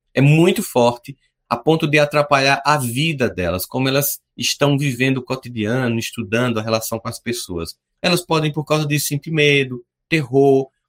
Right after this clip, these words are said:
pânico e, com frequência, mesmo em situações simples do dia a dia. Isso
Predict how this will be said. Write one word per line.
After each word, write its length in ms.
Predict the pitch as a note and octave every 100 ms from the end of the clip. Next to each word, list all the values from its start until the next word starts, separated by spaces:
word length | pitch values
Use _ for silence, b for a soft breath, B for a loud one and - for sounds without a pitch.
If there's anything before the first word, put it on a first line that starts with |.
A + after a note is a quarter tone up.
| _ -
pânico 600 | E3 D#3+ D#3 D3 D3 - b
e, 60 | D3
com 160 | G3+ A#3
frequência, 760 | F3+ - C#3 D#3 E3 - A2 b -
mesmo 320 | C3+ F3 F#3
em 40 |
situações 560 | F3 - E3 - D3+ -
simples 260 | E3 F3 C#3
do 100 | C3
dia 180 | D3
a 60 | C3
dia. 300 | F2+ D#2 - _ _ -
Isso 420 | C3 - D3+ C#3+